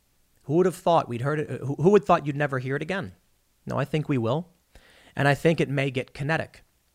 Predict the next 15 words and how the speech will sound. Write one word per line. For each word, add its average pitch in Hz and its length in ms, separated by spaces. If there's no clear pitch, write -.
but 135 120
it - 20
won't 185 240
look 185 220
like 120 480
eighteen 139 380
sixties. - 580
It 135 140
will 180 200
look 175 220
like 147 640
pockets - 520
here 165 180
and 156 160
there, 127 400